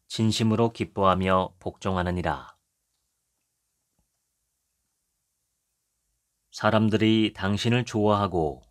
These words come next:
믿고 따르도록 만들고 싶다면 결국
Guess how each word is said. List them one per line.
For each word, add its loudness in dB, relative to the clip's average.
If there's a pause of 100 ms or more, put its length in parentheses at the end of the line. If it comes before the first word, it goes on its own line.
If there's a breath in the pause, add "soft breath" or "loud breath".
(100)
믿고 -6 (220)
따르도록 0
만들고 -2
싶다면 -6 (920)
결국 -2